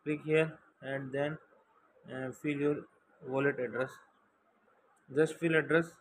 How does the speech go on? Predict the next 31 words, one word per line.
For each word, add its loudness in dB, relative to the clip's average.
then -4
click -8
save. -4
Then -2
wallet 2
address 2
also -4
added -4
in -6
this -8
website. -6
Now 0
you 0
can -6
fill, -4
uh, -4
now 0
you 2
can -4
fill -4
amount. -4
Click -10
here -2
and -6
fill -2
your 0
fund -6
password. -4
Just -6
fill -10
my -6